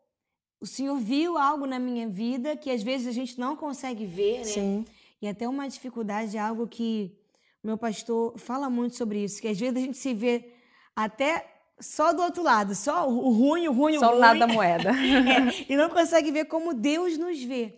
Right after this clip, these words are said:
Speaker 2: Uhum.
Speaker 1: E realmente Deus nos chamou pra sermos mais do que vencedores, mas é Ele que nos capacita, né, Maria? Se as
Speaker 2: Amém.
Speaker 1: pessoas pudessem entender isso, né?
Speaker 2: Verdade.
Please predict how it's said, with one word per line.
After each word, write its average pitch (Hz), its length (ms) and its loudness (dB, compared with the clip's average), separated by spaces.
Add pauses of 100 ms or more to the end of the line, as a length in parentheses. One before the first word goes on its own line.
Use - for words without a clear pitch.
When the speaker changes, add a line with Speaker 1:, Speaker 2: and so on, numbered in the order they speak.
Speaker 2:
Uhum. 226 340 0 (240)
Speaker 1:
E 262 60 -6
realmente 285 360 -6
Deus 262 180 -2
nos 285 140 -8
chamou 226 360 -8
pra 247 160 -12
sermos 247 380 -10
mais 233 240 -8
do 233 80 -8
que 240 100 -14
vencedores, 220 580 -8
mas 220 240 -8
é 226 80 -6
Ele 226 140 -6
que 247 140 -14
nos 247 120 -10
capacita, 240 600 -12
né, 208 100 -10
Maria? 208 240 -6
Se 208 60 -4
as 208 60 -2
Speaker 2:
Amém. 196 120 -2
Speaker 1:
pessoas 196 300 -2
pudessem 226 480 -10
entender 226 500 -6
isso, 214 360 -8
né? 220 120 -4
Speaker 2:
Verdade. 185 480 0